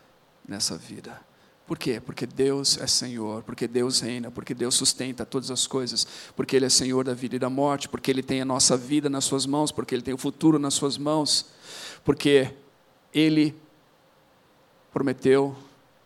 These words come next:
cuidar de nós, não por causa dos nossos méritos, mas por causa de Jesus e daquilo que Cristo fez por nós. E quando nós entendemos isso,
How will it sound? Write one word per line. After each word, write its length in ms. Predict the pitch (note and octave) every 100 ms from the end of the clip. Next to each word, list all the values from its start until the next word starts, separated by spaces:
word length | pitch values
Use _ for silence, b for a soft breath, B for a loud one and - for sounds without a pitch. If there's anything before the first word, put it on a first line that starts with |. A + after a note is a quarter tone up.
| _ _ -
cuidar 540 | B2 B2 A#2 B2 C3
de 140 | - C3
nós, 560 | A#2+ A#2 A#2 - -
não 220 | - B2 B2
por 140 | B2
causa 280 | - B2 B2
dos 200 | A#2+ A#2+
nossos 340 | A#2 A#2 A2+
méritos, 680 | A#2+ B2 B2 A#2+ B2 - - b b b _ _
mas 140 | - A#2
por 140 | A#2+
causa 320 | - A2+ A2+
de 120 | G#2 G#2+
Jesus 640 | A2 G#2+ A#2 G2 - -
e 20 |
daquilo 300 | A#2 - A2
que 120 | G#2 G#2
Cristo 380 | - G#2+ -
fez 240 | - G2+ F#2+
por 140 | -
nós. 240 | A2 G#2+ G#2+
E 40 |
quando 140 | A#2+
nós 220 | B2 A#2+ B2
entendemos 580 | G#2+ G#2+ B2 B2+ G#2+
isso, 280 | A#2+ A#2 -